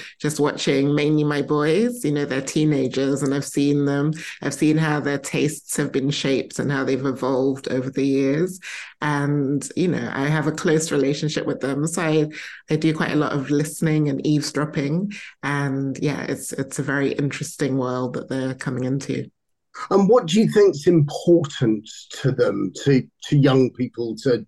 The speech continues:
Speaker 2: to children?
Speaker 1: Um, I think what's really important to them is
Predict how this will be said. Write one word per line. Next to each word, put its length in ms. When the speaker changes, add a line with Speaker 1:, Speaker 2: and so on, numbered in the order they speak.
Speaker 2:
to 140
children? 520
Speaker 1:
Um, 340
I 100
think 220
what's 240
really 280
important 640
to 100
them 380
is 680